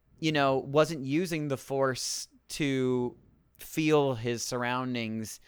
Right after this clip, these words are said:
He was l-, like, literal-, quite literally using his lightsaber as a flashlight.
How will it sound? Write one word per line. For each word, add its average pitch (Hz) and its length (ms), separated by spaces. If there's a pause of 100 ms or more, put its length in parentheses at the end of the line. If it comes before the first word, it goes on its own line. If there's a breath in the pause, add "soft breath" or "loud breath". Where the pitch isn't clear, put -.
(240 soft breath)
He 131 160
was 123 380
l-, 120 180
like, 123 340
literal-, 143 560
quite 170 220
literally 147 380
using 120 280
his 117 140
lightsaber 113 580
as 104 120
a 104 60
flashlight. 95 600